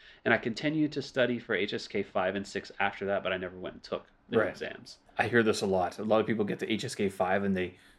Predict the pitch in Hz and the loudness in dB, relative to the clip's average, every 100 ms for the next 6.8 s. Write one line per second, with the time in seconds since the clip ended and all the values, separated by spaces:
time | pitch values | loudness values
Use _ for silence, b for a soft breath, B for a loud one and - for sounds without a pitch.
0 | b - 160 175 120 117 127 - - 220 | b 6 8 8 4 2 2 2 2 2
1 | 269 - - 107 104 110 113 127 120 135 | 2 -4 -8 -4 2 4 6 6 4 2
2 | 120 123 120 131 123 117 120 135 143 123 | 2 2 0 2 2 4 4 4 2 0
3 | 113 120 120 117 135 104 101 120 - 110 | 0 0 0 2 2 2 2 0 -2 -2
4 | 113 95 104 117 120 104 - 131 127 120 | 0 0 0 0 0 -2 0 0 0 2
5 | 120 110 107 104 B B B B B _ | 4 6 4 2 B B B B B _
6 | _ - 147 165 - 147 123 | _ 0 4 4 4 4 2